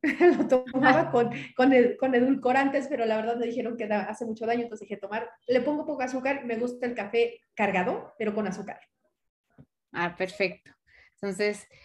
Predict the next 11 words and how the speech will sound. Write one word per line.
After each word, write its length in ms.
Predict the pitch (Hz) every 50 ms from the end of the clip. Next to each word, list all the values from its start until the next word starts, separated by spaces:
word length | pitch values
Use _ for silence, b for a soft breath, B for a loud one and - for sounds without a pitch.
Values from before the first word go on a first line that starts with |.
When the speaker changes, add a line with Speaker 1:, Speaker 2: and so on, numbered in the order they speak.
| b b
Speaker 2:
la 140 | - 196 202
pregunta 360 | 208 226 233 247 254 247 269
va 280 | 262 247 233 240 240 - - - -
justo 320 | 220 208 190 - 214 214
por 220 | - 190 185 180 180
el 120 | 175 185
nombre, 300 | 190 190 190 180 180 170
¿no? 200 | 170 170 175 185
de, 240 | 185 175 160 147 165
del 480 | 165 170 165 165 165 165 165 165 160 _ _
podcast. 580 | - 180 185 180 180 - 185 202 262 262 -